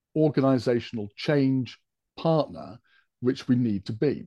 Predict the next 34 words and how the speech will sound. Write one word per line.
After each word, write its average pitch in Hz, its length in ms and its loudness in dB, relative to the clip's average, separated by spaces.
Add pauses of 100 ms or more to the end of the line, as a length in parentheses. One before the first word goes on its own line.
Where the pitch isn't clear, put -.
Because 135 220 -2
after 254 260 -4
all, 113 40 -4
there's 127 180 -4
nothing 196 240 0
more 170 200 0
important 147 320 0
than 117 120 0
people - 520 -6 (360)
going 127 240 4
forward 104 500 0
in 120 100 -4
an 117 80 0
organization, 92 840 -10 (400)
to 120 100 2
sustain 160 680 2
them 113 280 -8 (240)
and 135 180 2
to - 80 -10
provide 131 320 4
differential 113 680 -4 (380)
value. 131 400 0 (560)
But - 120 0
that's 165 200 4
a 180 60 6
long 170 340 6
way 131 360 4
from 120 220 -6
the 120 60 -2
tradition 139 440 0
of 127 80 2
L 123 120 6
and 117 140 2
D 98 340 -4